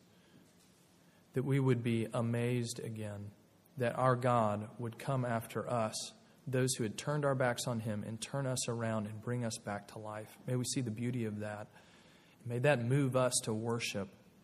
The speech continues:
to hearts that are overflowing with praise and thanks, to lives that are bent towards not a grudging sacrifice, but lives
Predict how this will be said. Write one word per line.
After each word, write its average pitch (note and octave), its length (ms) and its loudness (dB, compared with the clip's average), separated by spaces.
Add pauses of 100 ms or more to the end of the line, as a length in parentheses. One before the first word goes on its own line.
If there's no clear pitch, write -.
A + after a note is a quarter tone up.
(500)
to A#2 100 -2
hearts C#3 400 0
that A#2 100 2
are A2+ 140 0
overflowing B2 840 0
with G#2+ 200 -6
praise G#2 440 -4
and A2 200 -10
thanks, G#2+ 360 -10 (520)
to - 100 -4
lives C3 500 6
that A#2+ 100 2
are A2+ 80 2
bent B2 380 0
towards A2+ 480 0
not C3+ 400 2 (440)
a A#2+ 100 -4
grudging B2 540 0
sacrifice, A2 920 -2 (560)
but A#2 100 0
lives C3 360 6